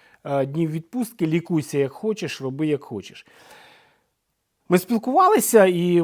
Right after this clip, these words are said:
всі вони говорять одне і те ж саме. "Ну, я б хочу воювати, я хочу захищати. В мене є бажання". Молодий хлопець. Ну, руки опускаються, як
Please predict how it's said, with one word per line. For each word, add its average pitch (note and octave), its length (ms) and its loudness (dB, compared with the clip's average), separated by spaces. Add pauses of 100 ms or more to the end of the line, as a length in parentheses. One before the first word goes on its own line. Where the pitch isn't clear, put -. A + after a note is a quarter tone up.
(200)
всі - 280 -2
вони F4 180 2
говорять A3 400 4
одне F#3 200 -2
і F3+ 40 -2
те F3+ 120 -8
ж - 100 -14
саме. A2 420 -4 (320)
"Ну, F3 500 -10 (120)
я F3+ 320 2
б G#3 40 -4 (180)
хочу G#3+ 380 -4
воювати, B2 540 -8
я C#3+ 80 -8
хочу E3 300 -8
захищати. A#2 680 -14 (240)
В - 20 -18
мене D3+ 160 -6
є D#3 160 -2
бажання". B2 420 -4
Молодий F#3+ 400 -2
хлопець. - 460 -12 (1500)
Ну, F3+ 160 0
руки G3+ 240 -2
опускаються, G#2 680 -12
як G2 180 -18